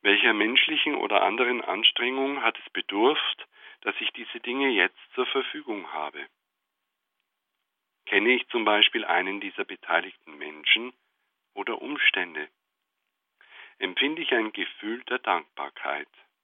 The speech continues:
Wenn ja, wie drücke ich dieses Gefühl aus?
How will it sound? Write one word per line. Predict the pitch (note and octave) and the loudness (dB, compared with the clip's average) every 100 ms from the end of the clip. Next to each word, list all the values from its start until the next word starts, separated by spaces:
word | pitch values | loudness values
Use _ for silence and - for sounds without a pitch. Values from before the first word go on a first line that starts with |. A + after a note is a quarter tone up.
| _ _ _ _ _ _ _ | _ _ _ _ _ _ _
Wenn | D#2+ D#2 | -8 -8
ja, | D#2+ C#2 C#2 E2 C3 - _ _ _ _ _ _ _ _ _ _ | -6 -4 -2 -2 -4 -6 _ _ _ _ _ _ _ _ _ _
wie | - F2+ | -10 -6
drücke | F2+ - G#2+ | -6 -6 -8
ich | - | -8
dieses | - - | -14 -18
Gefühl | A2+ - A2+ A2+ | -16 -12 -12 -10
aus? | C#2+ C#2 | -12 -14